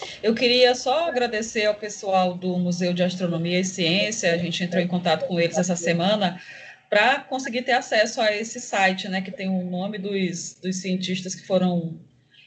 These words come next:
identificados durante essa pesquisa, né?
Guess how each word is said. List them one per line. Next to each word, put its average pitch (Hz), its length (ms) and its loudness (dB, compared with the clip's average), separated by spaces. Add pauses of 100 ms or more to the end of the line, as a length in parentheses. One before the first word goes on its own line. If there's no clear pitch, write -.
(140)
identificados 196 680 2
durante 190 220 0
essa - 140 -6
pesquisa, 180 540 -2
né? 190 400 0